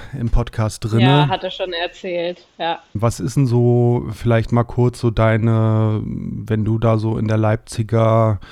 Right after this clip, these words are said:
Speaker 1: Comic-Szene da im Atelier mit den Kollegen sitzt und so weiter, wie ist denn für dich so die Sicht auf diese Leipziger Comic-Szene?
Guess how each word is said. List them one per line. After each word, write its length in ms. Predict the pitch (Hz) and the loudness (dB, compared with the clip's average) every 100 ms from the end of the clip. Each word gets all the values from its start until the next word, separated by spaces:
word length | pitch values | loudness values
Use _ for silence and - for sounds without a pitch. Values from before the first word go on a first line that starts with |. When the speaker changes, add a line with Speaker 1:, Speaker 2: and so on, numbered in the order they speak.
| - - - - - - - | -20 -20 -20 -20 -20 -20 -8
Speaker 1:
Comic-Szene 800 | - 113 117 - - 117 110 107 | -2 2 2 0 0 4 4 4
da 240 | 107 110 | 2 2
im 120 | 113 | 0
Atelier 600 | 117 107 107 101 104 107 | -2 -2 -2 0 0 2
mit 180 | 110 107 | 2 0
den 120 | 110 | 0
Kollegen 420 | 104 107 104 104 104 | 0 2 2 2 0
sitzt 240 | 107 - | 0 0
und 120 | 117 | -2
so 140 | 104 104 | 0 0
weiter, 280 | 107 113 | 2 2
wie 60 | 104 | 2
ist 120 | 117 | 0
denn 140 | 123 113 | 0 0
für 120 | 107 | 0
dich 140 | 110 | -2
so 160 | - 117 | 2 0
die 140 | 98 | 2
Sicht 260 | 95 101 - | 0 0 0
auf 140 | 98 | -2
diese 240 | - 92 98 | -2 -2 0
Leipziger 560 | 101 - - 104 98 | 0 -2 -4 0 0
Comic-Szene? 800 | - 101 98 - - 98 98 | 0 -2 -2 -4 -2 2 2